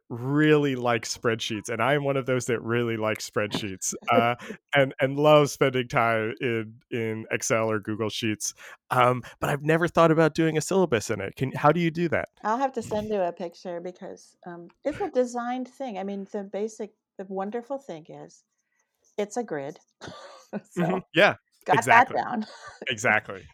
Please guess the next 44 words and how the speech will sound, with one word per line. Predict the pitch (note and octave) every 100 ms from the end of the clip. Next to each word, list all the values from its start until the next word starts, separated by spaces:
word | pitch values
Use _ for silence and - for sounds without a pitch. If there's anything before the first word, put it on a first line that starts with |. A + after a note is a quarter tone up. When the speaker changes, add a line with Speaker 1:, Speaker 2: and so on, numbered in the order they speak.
| _
Speaker 2:
And | G#3+ G3+
not | G#3+
only | A#3+ A#3
that, | F#3+ F3+
it's | F3 E3+
a |
pliable | - - F3 F3+ F#3 E3+ D#3
grid. | - - - - - _ _ _ _ _ -
Speaker 1:
Yeah. | A#2 F#2+ F2+ _ _
Speaker 2:
And | F#3+ F#3+ F3+ F#3
so | - A3+ A3
it's | A3+ A#3
a, | A3+ A3 -
it's | G#3+ -
fun | - F#4+ A3
to | F3 A3
me. | B3 C#4 - - -
In | A3+
fact, | B3 A3+
I'm | A#3 A3 _ _ _
writing | G#3+ G#3+ B3
a | A3+
proposal | A3 G#3+ G#3 G3+ F#3
right | F3+ F3+
now | F3+ F3+
for | - F3
Ways | E3 D#3+ D#3+ D#3+ -
Goose, | D#3 E3 E3 - _ _
it, | E3+ D#3+
which | E3+ E3+
is | E3 E3
in | D#3+ D#3+ -
t-, | - _ -
Two, | G#3 F#3+ F3+ E3+ _
Two | - G3+
Rivers, | F#3+ F3+ F#3 F#3 F#3 - _ _ _ _ _ _ _ _ _ F#3+
um, | F#3 F3+ F3+
Speaker 1:
Okay. | D3+ D3+ A2+ -
Speaker 2:
Wisconsin, | G3+ G3+ A#3 A3+ A3+ A3+
and | A3 G3
that's | G3 G3+
where |
the | F#3
Hamilton | F3+ E3+ E3+ F3+ F#3 F3 E3+ E3+